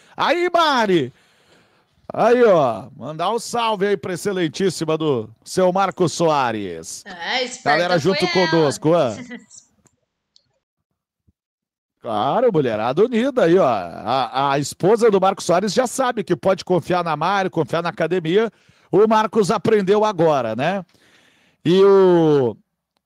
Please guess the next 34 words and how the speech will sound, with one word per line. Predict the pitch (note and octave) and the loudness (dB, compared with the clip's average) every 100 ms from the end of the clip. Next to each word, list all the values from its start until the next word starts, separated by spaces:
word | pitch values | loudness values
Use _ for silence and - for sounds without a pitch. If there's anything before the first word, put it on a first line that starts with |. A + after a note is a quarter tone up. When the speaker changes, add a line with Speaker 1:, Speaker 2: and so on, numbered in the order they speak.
| _ _ _ _ | _ _ _ _
Speaker 1:
o, | A3+ - E3+ E3+ D#3+ D#3 | -20 -6 -2 0 0 0
o | D3 | -2
meu | D#3 E3 D#3 | -2 -2 -2
amigo | E3+ E3+ | -2 -4
S | D#3+ D#3+ | -4 -6
V | D3 | -6
Moura | D#3 E3 | -4 -6
perguntou | - D3+ D3 E3+ D3+ | -6 -6 -6 -6 -4
se | D3+ | -6
eu | |
faço | D#3 D3+ D#3+ | -6 -8 -6
as | C3+ | -8
entradas. | D3 B2 E3 A#3+ E3+ | -10 -6 -6 -4 -4
Faço | - C#3 E3 | -4 -6 -6
todas | - D#3+ E3+ A3 | -4 -2 -2 -2
da | G3+ | 0
Holandinha | G#3+ G#3 D3+ E3+ G#3+ D3+ | 2 2 0 -2 0 0
aí, | F3 | 0
né? | A3+ F3+ G3 | -2 -4 -4
Sou | - B2+ | -2 -2
responsável | C3+ D#3 D#3 C#3+ D3+ D#3 D3+ | -2 -4 -4 -4 -4 -4 -4
pelas | D#3 C#3+ - | -4 -4 -6
prévias, | - C3+ E3 F3+ A#3 - _ _ _ _ - | -6 -4 -2 -2 -4 -6 _ _ _ _ -10
mas | D#3 D3+ B2+ A2+ - - | -6 -4 -6 -10 -18 -6
também | E3+ D3+ E3 G3+ | -2 -2 -2 -4
sigo | - A3 G#3+ | -4 -2 0
aqui | E3 D#3+ G3+ | 0 0 2
as | C#3 G2+ - - - G#2 | 0 -4 -12 -14 -16 -14
dicas, | G#2 E3+ G3+ D3 | -4 -2 -2 -2
as | C#3 B2+ | -2 -2
análises | B2 A#2 F3 F#3+ D#3 B2 D3 B2 - _ _ _ _ | -4 -4 -4 -2 -4 -4 -4 -6 -10 _ _ _ _
do | D#3 | -2
Match | F3+ E3 - | 0 -2 0
Odds, | C#3+ F#3 G3 F3 - - | 2 4 4 2 -2 -16